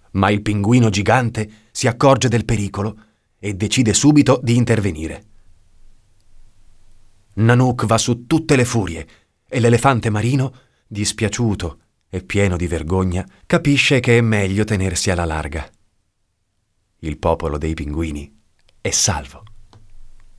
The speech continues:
Per il pinguino gigante è arrivato il momento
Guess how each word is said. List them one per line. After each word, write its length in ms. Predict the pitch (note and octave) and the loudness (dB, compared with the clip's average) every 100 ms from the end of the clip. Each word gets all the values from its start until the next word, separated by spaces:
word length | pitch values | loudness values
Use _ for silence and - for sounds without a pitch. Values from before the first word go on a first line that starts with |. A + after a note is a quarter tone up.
| - - - - - _ _ _ _ _ _ _ _ _ | -20 -20 -20 -20 -20 _ _ _ _ _ _ _ _ _
Per 160 | - G#2+ | 0 2
il 140 | G#2+ | 2
pinguino 380 | G#2+ G2+ A2+ G#2 | 2 4 4 4
gigante 640 | F#2 F2+ G2 F#2 F#2+ - _ _ _ - | 2 2 0 0 -4 -8 _ _ _ -6
è 100 | A#2+ | 0
arrivato 560 | A2+ G#2 G2 G2+ G2 | 2 2 2 0 0
il 80 | F#2+ | -2
momento 640 | F#2 F2 D#2 D2 C#2 D#2+ | -2 -4 -4 -8 -8 -12